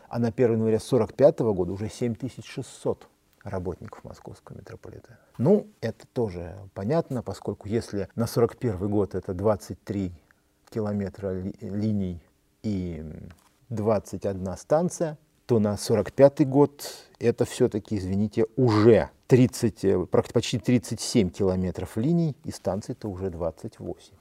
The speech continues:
То есть метрополитен продолжал работать. И, э, притом в изменившихся условиях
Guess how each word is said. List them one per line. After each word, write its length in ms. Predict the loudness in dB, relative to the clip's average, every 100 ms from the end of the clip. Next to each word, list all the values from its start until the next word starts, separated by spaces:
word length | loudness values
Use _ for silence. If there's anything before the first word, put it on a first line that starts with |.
| -10
То 100 | -10
есть 160 | -6
метрополитен 640 | -8 -6 -6 -6 -2 0 0
продолжал 560 | -2 -2 -2 0 2
работать. 580 | 0 0 -2 -4 -8 -16 -18 -20 -20 -16 0
И, 200 | 4 6
э, 20 | 4 -4 -14 -14 -14 -12 -12 -12 -12 -14
притом 340 | -4 -2 -2
в 500 | -4 -2 0 0 0
изменившихся 640 | 0 0 0 -2 -8 -6 -8
условиях 640 | -4 -2 -2 -4 -8